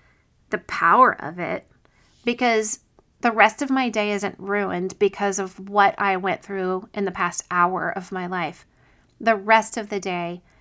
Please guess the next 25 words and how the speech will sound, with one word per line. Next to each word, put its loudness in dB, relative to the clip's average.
is 0
now, 2
um, 0
let's 0
just -4
say -2
that's 0
the 0
testimony 0
of -4
the -2
work 0
of -8
God. 4
And 4
the 2
pearl 4
practice 2
is -2
my 0
way -2
of 4
taking -2
my 4
thoughts 2